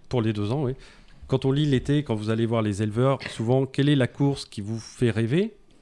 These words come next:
Souvent, les gens répondent finalement le prix Morny, peut-être plus que le prix de l'Arc de Triomphe. Enfin, j'ai pas mené de, de stats sur, euh, sur les articles, mais le prix Morny ressort souvent. Et aujourd'hui, comment on préparait le Morny en France ? On avait une filière, euh, qui était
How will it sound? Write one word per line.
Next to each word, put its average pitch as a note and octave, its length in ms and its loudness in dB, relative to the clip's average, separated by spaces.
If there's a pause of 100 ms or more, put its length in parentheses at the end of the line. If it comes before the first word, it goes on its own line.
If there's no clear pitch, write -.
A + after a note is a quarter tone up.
(180)
Souvent, F#3 340 0
les E3+ 100 2
gens D3+ 120 0
répondent C#3+ 340 0
finalement B2+ 340 2
le C3 80 4
prix - 160 -4
Morny, C3 300 2
peut-être - 360 -8
plus - 220 -4
que - 80 -2
le D#3+ 60 0
prix - 140 -4
de C#3+ 40 -2
l'Arc C3+ 140 0
de C3+ 80 -2
Triomphe. B2+ 320 -2
Enfin, A#2 100 -4
j'ai A2 140 -4
pas B2 160 0
mené A#2 340 0
de, G#2+ 160 -2
de A2 140 -6
stats B2 260 -6
sur, G#2 260 -4
euh, G2+ 240 -2 (340)
sur - 140 -2
les G#2+ 140 0
articles, A#2 320 -4
mais A2 220 0 (280)
le B2+ 120 -2
prix - 140 0
Morny D#3 260 4
ressort D#3+ 300 -4
souvent. A#2+ 320 -4 (920)
Et F3 240 0
aujourd'hui, D3+ 720 -2
comment G3 280 2
on G3 40 0
préparait D3+ 380 -2
le C#3 60 0
Morny C#3 220 0
en C3 80 0
France ? A2+ 300 -4
On B2 80 4
avait D3+ 340 2 (420)
une F3+ 140 6
filière, A2+ 580 0 (360)
euh, E2+ 400 -10 (180)
qui - 80 -12
était G2+ 220 -6